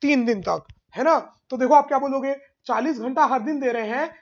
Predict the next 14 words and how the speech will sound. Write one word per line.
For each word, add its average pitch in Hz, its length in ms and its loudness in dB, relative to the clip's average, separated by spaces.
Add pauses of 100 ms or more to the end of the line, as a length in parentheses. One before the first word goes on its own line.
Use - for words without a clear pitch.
(160)
तीन 311 220 -2
दिन 262 160 -6
तक, 220 120 -6
तो 226 120 -8
टोटल 254 300 -4
कितना 294 280 -4
घंटा 262 280 4
दिए 262 180 2
सब 262 160 -2
मिल 262 160 -6
करके? 269 340 2 (440)
फ़ोर्टी 247 240 4
इंटू 320 400 4 (260)
थ्री 170 220 -10